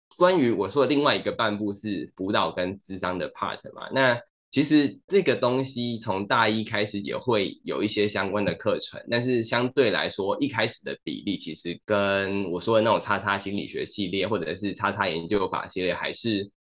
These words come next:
相对来说还是偏少，特别是在大二的时候，你会觉得怎么全部都是一些研究法，然后都是一些心理学课程，然后觉得好像你念辅导跟辅导完全没有瓜葛那种感觉。但就是从大一开始可能就有一门很基础的课叫做辅导原理与实务，然后到大二的时候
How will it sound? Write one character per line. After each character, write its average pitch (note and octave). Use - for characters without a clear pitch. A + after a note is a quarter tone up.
相 A#2
对 B2+
来 F#2
说 G2+
还 F2
是 G#2
偏 F2+
少， -
特 D3
别 E2+
是 G#2+
在 G#2+
大 G2+
二 F#2
的 D#2
时 -
候， F2
你 E2+
会 G#2
觉 D2
得 F#2+
怎 F2
么 D2+
全 -
部 F2+
都 G2+
是 G#2+
一 G2
些 G2
研 E2+
究 G2
法， -
然 -
后 G2
都 F#2+
是 G2+
一 G2+
些 G2
心 F#2+
理 D2
学 C#2
课 F#2
程， F2+
然 D2+
后 F#2+
觉 F2+
得 F#2
好 F2+
像 G2+
你 E2+
念 G#2
辅 F2
导 D2+
跟 F#2+
辅 E2+
导 D#2
完 C#2+
全 -
没 F2
有 D#2
瓜 F2+
葛 -
那 G2
种 F#2+
感 -
觉。 -
但 A#2+
就 D3+
是 D3+
从 A2
大 A#2+
一 A#2+
开 A#2
始 G#2
可 G2
能 F2+
就 F#2
有 A2+
一 A2
门 F2
很 D#2+
基 G2+
础 C#2+
的 C#2+
课 G#2
叫 G2
做 G2+
辅 C#2
导 D2
原 C2
理 D2
与 -
实 -
务， -
然 -
后 A2
到 A#2
大 G#2+
二 A2
的 E2+
时 C2+
候 G2